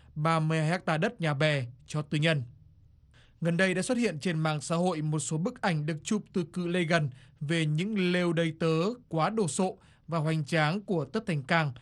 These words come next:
và Nguyễn Văn Đua, hay cảnh Sáu Cang ăn nhậu với một số quan chức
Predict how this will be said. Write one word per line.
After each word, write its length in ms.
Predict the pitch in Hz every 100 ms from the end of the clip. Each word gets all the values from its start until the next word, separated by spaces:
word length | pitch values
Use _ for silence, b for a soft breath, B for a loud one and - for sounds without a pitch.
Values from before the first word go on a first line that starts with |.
| B B
và 200 | - 170
Nguyễn 260 | 151 151 190
Văn 160 | 185 170
Đua, 240 | 180 147 120 b b b b b
hay 180 | - 175
cảnh 320 | 165 185 156
Sáu 240 | 123 - 151
Cang 320 | 147 180 165
ăn 200 | 170 170
nhậu 280 | 170 160 156
với 260 | 139 156
một 160 | 165 202
số 160 | - 151
quan 220 | 185 175
chức 200 | 247